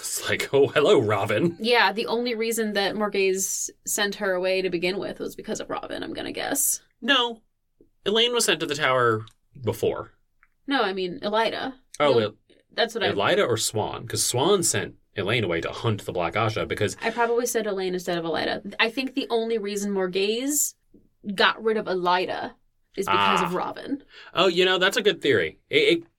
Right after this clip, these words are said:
Speaker 1: I think the timeline doesn't a hundred percent work up because I think Gabriel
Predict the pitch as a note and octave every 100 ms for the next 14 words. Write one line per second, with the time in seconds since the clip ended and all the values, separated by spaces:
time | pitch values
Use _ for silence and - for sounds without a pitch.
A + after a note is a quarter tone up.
0 | _ _ - - E3 - G3+ A3+ A3+ -
1 | E3+ E3+ - F3+ F#3 F#3 F#3 G3 F3+ E3+
2 | E3 E3 - _ _ - B2 - C3 D#3+
3 | E3 G3 G3 A3 - A#3+ G#3+ A3 A3 A3
4 | - C3 C3+ B2 - C#3+ - - A#2+ B2
5 | A2+ A#2+ A2 G#2+